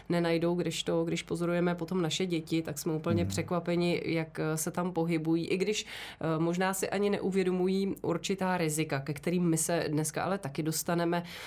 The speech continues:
Speaker 1: Mm, když už jsme mluvili o tom využití na univerzitě, jezdíte třeba,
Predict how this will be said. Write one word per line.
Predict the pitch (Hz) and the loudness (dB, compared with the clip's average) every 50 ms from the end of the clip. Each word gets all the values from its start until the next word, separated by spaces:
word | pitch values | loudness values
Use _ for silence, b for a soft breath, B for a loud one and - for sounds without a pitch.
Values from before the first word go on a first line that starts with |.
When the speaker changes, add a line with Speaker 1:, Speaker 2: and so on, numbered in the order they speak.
| B B B B B | B B B B B
Speaker 1:
Mm, | - 165 160 151 156 156 156 156 151 151 - - - - | 0 2 4 4 4 4 2 2 2 0 -2 -6 -8 -4
když | 170 160 165 160 165 160 - | -2 -2 0 0 0 -2 -2
už | - 180 | -4 -4
jsme | - - 196 190 185 170 - | -2 0 0 0 0 0 0
mluvili | 170 170 175 165 185 175 | 0 0 0 0 0 0
o | - - | -2 -2
tom | - 214 202 | 0 0 0
využití | 180 170 170 165 185 170 175 185 190 | 2 2 0 0 -2 -2 0 0 0
na | 185 - | 0 0
univerzitě, | - 175 175 170 165 175 175 165 185 180 185 185 | 0 0 0 0 0 0 0 0 -2 0 0 2
jezdíte | 175 165 160 165 214 320 - - 302 | 2 0 0 0 -2 -2 -2 -2 -6
třeba, | - - - 180 160 165 160 | -4 -4 -4 -2 -2 -2 -2